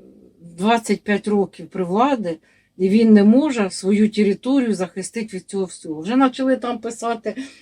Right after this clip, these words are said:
що це якісь макети були, якісь там непонятні,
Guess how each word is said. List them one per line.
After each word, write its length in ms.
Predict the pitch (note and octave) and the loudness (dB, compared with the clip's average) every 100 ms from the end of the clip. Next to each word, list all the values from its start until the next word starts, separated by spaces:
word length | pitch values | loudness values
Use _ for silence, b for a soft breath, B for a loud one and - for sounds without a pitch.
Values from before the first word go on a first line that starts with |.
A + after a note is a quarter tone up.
| - | -14
що 160 | G#3+ | -12
це 140 | G3+ A#3+ | -4 -4
якісь 340 | A#3 A#3 G#3+ | -2 -6 -2
макети 640 | A3+ A3+ G3 G#3+ G#3+ G#3+ | 0 0 2 2 2 -2
були, 460 | G3 G3 G#3 G#3 G#3+ | -4 -2 0 4 4
якісь 460 | G3 F#3 G#3+ G#3 | 2 -2 -4 -8
там 400 | - G#3 G#3 G3 | -4 0 2 0
непонятні, 840 | F#3+ G3 G3 G3 G#3 G#3 - G#3 | -2 -4 -4 -2 0 0 -2 -4